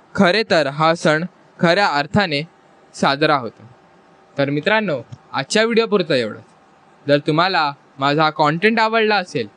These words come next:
ह्या व्हिडिओमध्ये दिलेली माहिती आवडली असेल, तर नक्कीच चॅनलला सबस्क्राईब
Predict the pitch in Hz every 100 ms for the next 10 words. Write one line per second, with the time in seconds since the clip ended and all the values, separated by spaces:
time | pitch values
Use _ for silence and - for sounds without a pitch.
0 | _ _ - 117 120 131 131 156 202 180
1 | 156 143 143 160 147 139 123 175 208 214
2 | 208 214 196 185 120 107 _ _ _ 143
3 | 147 170 - 226 226 196 175 170 165 160
4 | 151 131